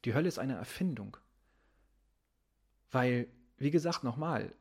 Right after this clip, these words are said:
wenn alles in Ordnung ist, egal was du tust, weil wir, weil alles erfahren muss, alles, alles, alles, wirklich alles, also das Schlimmste, was du dir vorstellen musst, kannst, auch das muss passieren,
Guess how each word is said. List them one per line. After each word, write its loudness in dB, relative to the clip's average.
wenn 0
alles 2
in -4
Ordnung -2
ist, -8
egal 0
was -4
du -6
tust, -4
weil 2
wir, 0
weil 2
alles 4
erfahren 0
muss, -4
alles, 4
alles, 4
alles, -4
wirklich -2
alles, -2
also -2
das -2
Schlimmste, 2
was -4
du -10
dir -4
vorstellen -6
musst, -10
kannst, -6
auch 0
das 2
muss 0
passieren, -2